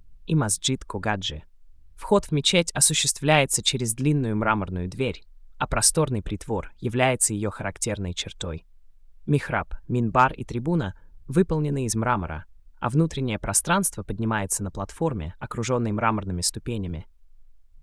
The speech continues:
Стены покрыты керамической плиткой от пола до потолка,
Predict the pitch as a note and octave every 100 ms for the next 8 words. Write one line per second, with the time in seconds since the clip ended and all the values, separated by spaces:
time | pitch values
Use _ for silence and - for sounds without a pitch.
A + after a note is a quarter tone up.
0 | - - - G3 F#3 C#3 C#3 - C#3+ C3+
1 | - A#2+ A2+ A2 - - G#2+ B2 C3 -
2 | G2+ F2+ - B2 A2 F#2+ - - F2 -
3 | A2